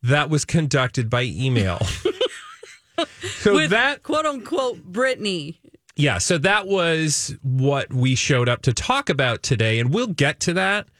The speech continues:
Speaker 1: But before we do, we have to go with the shocking headlines just out of T M Z, uh, like, I don't know, a couple hours, not even a couple hours ago. Justin Timberlake,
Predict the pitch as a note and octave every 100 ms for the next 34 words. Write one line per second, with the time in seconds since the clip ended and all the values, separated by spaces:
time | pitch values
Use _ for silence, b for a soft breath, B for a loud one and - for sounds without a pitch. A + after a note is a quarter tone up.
0 | b b b b - D3 E3+ - A3+ B3+
1 | B3 G#3 C#3 D3 D3+ C#3+ D3+ B2+ F3 G3
2 | G#3+ F3+ D3 C3+ C3 B2 - - C#3+ D#3
3 | F3 E3 C#3+ B2 A2+ A2 A2 - B2+ C#3
4 | - D3 D3 B2+ - - C3+ A#2+ A#2 A2+
5 | G2 G2 - G#2+ G2+ F#2+ F2 - _ _
6 | - G2+ F#2+ F#2 F#2 - - _ _ -
7 | F2 G2+ E2+ D#2 D2+ D#2 C#2+ - A2 -
8 | B2 B2 G2+ F#2+ F2 E2 D#2 A2 A2 F#2+
9 | E2+ - E2+ E2 D#2 C#2+ D#2 D#2+ E2 -
10 | - G2+ b b b b b b b b
11 | - G2 G#2 D#3 F3+ - B3+ B3+ - -
12 | G#3 G3 F3 C3+ A2+ G#2+ G#2+